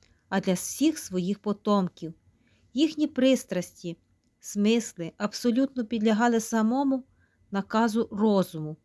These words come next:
ніколи не бунтувалися проти нього і ніколи не хотіли того, чого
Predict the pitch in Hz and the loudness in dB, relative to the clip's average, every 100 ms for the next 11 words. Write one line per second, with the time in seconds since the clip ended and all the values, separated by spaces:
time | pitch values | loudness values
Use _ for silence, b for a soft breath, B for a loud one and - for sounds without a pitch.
0 | _ _ _ _ - 262 277 262 214 190 | _ _ _ _ -6 -4 2 4 4 4
1 | 190 190 190 208 196 208 202 202 185 185 | 0 0 -2 -2 0 2 0 -4 -6 -6
2 | - 170 190 240 214 208 _ _ - 277 | -6 -2 2 2 2 -2 _ _ -4 0
3 | 247 233 - 214 214 202 - 202 208 190 | 2 0 0 2 4 2 0 -4 -2 0
4 | 190 - 247 254 247 _ _ _ _ _ | 0 0 2 2 0 _ _ _ _ _
5 | - 214 208 | 0 0 0